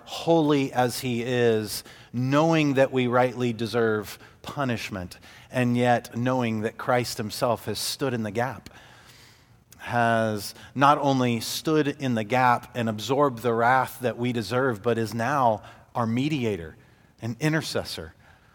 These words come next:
Uh, he who had begun a good work in us is also finishing it, bringing it to completion. Uh, we have Christ on our behalf. A-,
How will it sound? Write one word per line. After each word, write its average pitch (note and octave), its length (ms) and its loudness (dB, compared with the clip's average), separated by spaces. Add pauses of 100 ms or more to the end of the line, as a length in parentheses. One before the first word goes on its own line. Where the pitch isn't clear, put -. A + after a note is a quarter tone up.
(380)
Uh, G2 480 -6
he D#3 280 2
who C#3 380 2 (480)
had C3+ 240 2
begun C#3+ 380 2
a D3+ 60 0
good B2 180 0
work D3 260 2
in C3+ 80 0
us A#2 240 0
is A#2 140 -2
also C3 520 2 (120)
finishing D#3+ 680 -4
it, F2 260 -12 (440)
bringing C#3+ 260 0
it C3 160 -4
to D3 160 -6
completion. B2+ 800 -4 (1080)
Uh, - 120 -18
we D#3 260 2
have C#3+ 380 2
Christ D3+ 720 -2
on C3 180 -2
our B2+ 220 -2
behalf. B2 560 0 (200)
A-, C3+ 140 -10